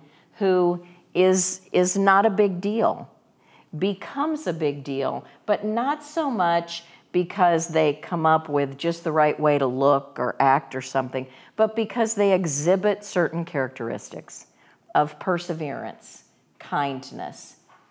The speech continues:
gentleness, loyalty. They stick to it until they get to the end. And so I can tell you today that Ruth, in her little inconsequential life in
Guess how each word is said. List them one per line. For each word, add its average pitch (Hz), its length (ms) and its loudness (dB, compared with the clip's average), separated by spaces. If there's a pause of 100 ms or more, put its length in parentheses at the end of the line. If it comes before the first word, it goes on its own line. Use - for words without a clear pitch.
gentleness, 131 840 -4 (340)
loyalty. 135 1000 -2 (260)
They 143 120 0
stick - 680 -4
to 127 280 0
it - 240 -8 (140)
until 135 360 2
they 131 140 2
get 127 280 -2
to 131 100 -8
the 120 180 -8
end. 90 300 -10 (580)
And 185 220 0
so 202 400 2
I 208 160 4
can 233 240 -2
tell 311 280 -2
you 160 340 -2
today 165 760 0 (300)
that 180 200 2
Ruth, 180 800 2 (360)
in 170 180 2
her 208 280 2
little 190 520 4
inconsequential 170 1080 0
life 123 640 -2 (600)
in 165 560 -2